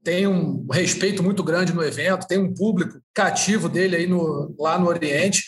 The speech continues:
Vocês vêm se provocando, vêm trocando alguma, alguma farpa no, no, em redes sociais, vêm se falando? E uma outra pergunta: como é que faz? Qual o caminho das pedras pra ganhar do Bibiano?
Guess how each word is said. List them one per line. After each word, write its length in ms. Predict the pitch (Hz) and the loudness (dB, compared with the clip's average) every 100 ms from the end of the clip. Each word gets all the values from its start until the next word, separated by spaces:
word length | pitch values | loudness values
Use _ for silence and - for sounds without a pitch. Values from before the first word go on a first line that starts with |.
| - _ | -10 _
Vocês 200 | - 277 | -2 0
vêm 120 | 311 | 2
se 140 | - 247 | 0 0
provocando, 640 | 247 175 165 185 226 180 | 0 0 0 0 0 2
vêm 220 | 233 233 | 0 0
trocando 360 | 214 185 202 190 | -2 0 0 0
alguma, 380 | 180 185 151 | 2 0 0
alguma 300 | 135 165 180 | -2 0 2
farpa 480 | - 170 190 185 - | 2 0 0 0 -2
no, 340 | 175 165 151 156 | 0 0 -2 -2
no, 420 | 165 156 151 139 135 _ - | -2 0 0 -4 -10 _ -4
em 60 | |
redes 220 | 147 190 - | 0 2 2
sociais, 600 | 170 - 143 202 196 156 | 0 0 0 2 0 0
vêm 120 | 185 | 0
se 100 | 185 | 0
falando? 480 | 170 156 226 208 - - - | 0 0 0 0 -4 -10 -4
E 60 | 277 | -2
uma 180 | 294 | 2
outra 260 | 269 294 277 | 2 0 -2
pergunta: 560 | 294 190 196 214 170 - - _ | 0 0 2 0 -2 -10 -14 _
como 240 | 269 254 226 | -2 2 2
é 100 | 302 | 0
que 140 | 233 | 0
faz? 280 | 226 190 180 | 0 0 0
Qual 200 | - 269 | 0 0
o 40 | |
caminho 360 | 269 277 240 247 | 2 0 0 0
das 160 | 220 - | 0 -2
pedras 320 | 190 190 185 | 0 0 0
pra 120 | 196 | 0
ganhar 220 | 185 185 | 0 2
do 100 | 175 | 0
Bibiano? 420 | 170 165 147 127 | 0 0 2 0